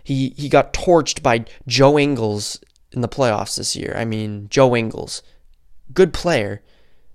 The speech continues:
N-, not what he was doing in the playoffs, though. Not p-, twenty-five points. I mean, oh, Melo. He's a good scorer still, not taking that, anything away from his scoring ability. He is one of the most gifted players still offensively in the league.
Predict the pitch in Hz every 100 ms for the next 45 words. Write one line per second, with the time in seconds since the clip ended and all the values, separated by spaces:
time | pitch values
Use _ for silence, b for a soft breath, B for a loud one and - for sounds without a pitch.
0 | - - - B 127 131 117 147 123 117
1 | 107 123 123 107 101 - 107 - - -
2 | 60 - 104 110 - - - - - 113
3 | - - 71 - - - - - 71 76
4 | 131 B B B B B B B B B
5 | 143 123 101 - 101 104 101 98 107 B
6 | B B - - - - - _ - 135
7 | 127 139 - 175 165 135 - 113 110 110
8 | 117 127 - 143 135 131 131 - 135 139
9 | 143 135 127 123 - 117 107 - - 139
10 | 147 135 117 127 120 107 107 123 131 135
11 | 147 135 131 113 110 120 127 - 135 -
12 | - 165 139 110 107 - 117 110 143 127
13 | 120 - 156 139 117 113 110 110 120 170
14 | 135 -